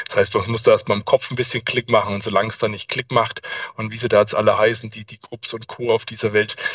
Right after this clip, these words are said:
ähm, ich glaub, da ist dann auch diese ganze Diskussion dahin fällig. Also davon müssen wir uns natürlich ein bisschen trennen. Auch was dieses ganze Gesetzliche angeht, da hattest du auch kurz, kurz, äh, drauf angesprochen, halte ich für absolut unnötig, meiner Meinung nach, da irgendwie eine gesetzliche Vorgabe zu machen, denn der Markt wird sich selber regeln.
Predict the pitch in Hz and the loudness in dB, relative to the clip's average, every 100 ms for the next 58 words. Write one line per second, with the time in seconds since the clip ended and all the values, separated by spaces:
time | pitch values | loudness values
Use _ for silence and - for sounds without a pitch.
0 | - - 98 98 95 - 104 - 98 - | -8 0 0 0 -6 -2 -2 2 0 0
1 | 104 104 92 - - - 104 98 98 101 | -2 0 0 -2 -6 0 0 0 -4 -4
2 | 107 - 110 110 98 101 - 98 92 - | -4 -4 2 2 2 2 2 2 0 -2
3 | - - 113 110 120 127 123 123 113 113 | -4 0 2 4 4 2 0 -2 -2 -2
4 | 120 113 104 107 98 101 107 101 - - | -4 -6 -6 -6 -4 -2 -2 -4 -6 2
5 | 110 127 - 131 - 123 117 110 110 151 | 4 4 2 -2 2 2 2 -4 0 0
6 | - 123 117 95 113 120 - - 113 - | 0 -6 -2 -2 -4 -8 -8 -8 -10 -8
7 | - 113 - - 123 - - - - 110 | -2 -2 -2 -8 -10 -10 -12 -12 -8 -4
8 | 110 107 110 110 - 117 110 - - - | -2 0 -2 -2 -2 -2 -4 -6 -6 -8
9 | - _ - - - 117 - - - 117 | -12 _ -10 -6 -2 0 -2 -2 0 0
10 | - 135 120 131 131 139 160 - - 131 | -2 -8 -6 -2 0 0 -2 -4 -2 0
11 | 127 127 123 127 123 123 - 120 117 117 | 0 0 0 0 0 -2 0 0 0 -4
12 | 113 110 107 110 127 - 113 113 - 123 | -4 -4 -6 -4 -4 -4 -6 -4 -2 2
13 | 117 110 - 120 110 110 110 110 107 131 | 0 -2 -2 0 2 2 2 2 0 0
14 | - 120 - 107 - 120 127 107 107 95 | -4 -10 -6 -6 -2 -2 0 -2 -4 -6
15 | 98 92 | -8 -10